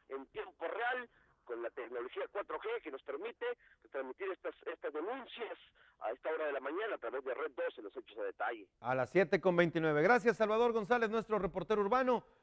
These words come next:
Speaker 2: Tendremos otro enlace contigo en punto de las ocho treinta. Gracias, mi Chava.
Speaker 1: Muy buenos días.
Speaker 2: Buenos días, señor.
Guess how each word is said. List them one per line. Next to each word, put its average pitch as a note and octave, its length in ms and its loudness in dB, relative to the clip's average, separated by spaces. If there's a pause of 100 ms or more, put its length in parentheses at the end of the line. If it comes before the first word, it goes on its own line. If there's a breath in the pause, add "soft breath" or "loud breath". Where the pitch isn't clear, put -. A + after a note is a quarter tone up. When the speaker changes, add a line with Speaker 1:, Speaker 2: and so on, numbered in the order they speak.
Speaker 2:
Tendremos F3 360 0
otro F3+ 180 -2
enlace F#3 260 0
contigo F#3+ 380 0
en E3 60 0
punto F#3 280 0
de E3 80 4
las D3+ 120 -2
ocho D#3+ 200 -6
treinta. C#3 280 -4
Gracias, F#3 260 2
mi F3+ 80 -4
Chava. F3+ 320 2 (420)
Speaker 1:
Muy C4 120 -8
buenos G#3 200 -4
días. G#3+ 240 -6
Speaker 2:
Buenos F#3 180 -4
días, F3+ 180 2
señor. G3+ 380 -2